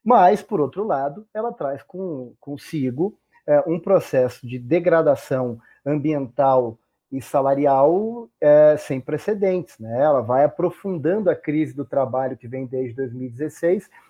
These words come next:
e que, nesse momento, deveria dar espaço às saídas neoliberais, é, as,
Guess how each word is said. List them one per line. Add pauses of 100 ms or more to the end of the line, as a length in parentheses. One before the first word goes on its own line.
(300)
e
que,
nesse
momento,
deveria
dar
espaço (260)
às
saídas
neoliberais, (320)
é,
as,